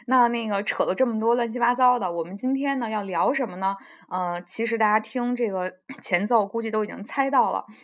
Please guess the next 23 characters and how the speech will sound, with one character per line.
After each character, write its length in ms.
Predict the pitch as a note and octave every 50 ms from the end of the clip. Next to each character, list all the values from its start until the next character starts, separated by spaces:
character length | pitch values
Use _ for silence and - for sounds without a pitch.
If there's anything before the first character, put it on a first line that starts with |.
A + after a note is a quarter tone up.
| - - _
就 160 | - A3+ A3+
是 100 | - A3
最 160 | G#3 A#3 A3
近 320 | G#3 G#3+ A3 G#3+ G3 F#3+ G3
非 200 | G3 - A3+ A3+
常 340 | A3 G3+ F#3+ F#3 F#3+ G#3
火 320 | G#3+ - - G#3+ - - -
的 80 | F3
一 140 | F3 F3+ F#3
部 160 | F#3 A3+ A3
美 180 | G#3 G3+ F3 -
剧 300 | - - - A3 G3 F#3+
叫 340 | F#3 - G#3 G3 F3+ E3+ E3+ F#3
《权 300 | - - - F3+ E3+ F#3+
力 140 | G#3+ G#3
的 80 | G3 F3+
游 180 | E3 D#3 D#3 F#3+
戏： 320 | G#3 - - G3 - - _
冰 180 | - G#3 G#3 G#3
与 60 | G3
火 240 | G#3 G#3 - - -
之 220 | - - G3+ G#3+
歌》。 320 | G#3+ A3+ A3+ A#3 A3 -